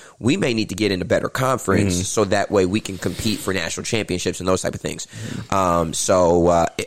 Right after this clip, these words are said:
Speaker 1: I think, yeah, think about it now. Um, before I was just saying good, but I think, I think it's a great hire, actually.
Speaker 2: Yeah. I mean, he's, he's one of the innovators of the spread offense, um, that spread up tempo offense, I should say.
Speaker 1: Yeah.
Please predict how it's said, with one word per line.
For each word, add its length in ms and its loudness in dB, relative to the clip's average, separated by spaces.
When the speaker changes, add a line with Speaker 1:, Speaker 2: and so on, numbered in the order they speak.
Speaker 1:
I 140 0
think, 400 -4
yeah, 260 0
think 240 -4
about 220 2
it 80 0
now. 720 0
Um, 320 0
before 320 4
I 60 6
was 140 0
just 140 -4
saying 220 -4
good, 360 0
but 100 2
I 20 -2
think, 460 -4
I 60 -6
think 140 0
it's 100 -2
a 20 -8
great 180 2
hire, 240 2
actually. 360 -4
Speaker 2:
Yeah. 80 -6
I 40 -2
mean, 140 2
he's, 240 0
he's 480 -4
one 180 2
of 80 4
the 100 0
innovators 400 2
of 60 2
the 60 0
spread 500 0
offense, 580 -4
um, 340 -2
that 220 -2
spread 420 2
up 180 -2
tempo 280 0
offense, 360 -2
I 100 -2
should 180 -6
say. 180 -2
Speaker 1:
Yeah. 180 0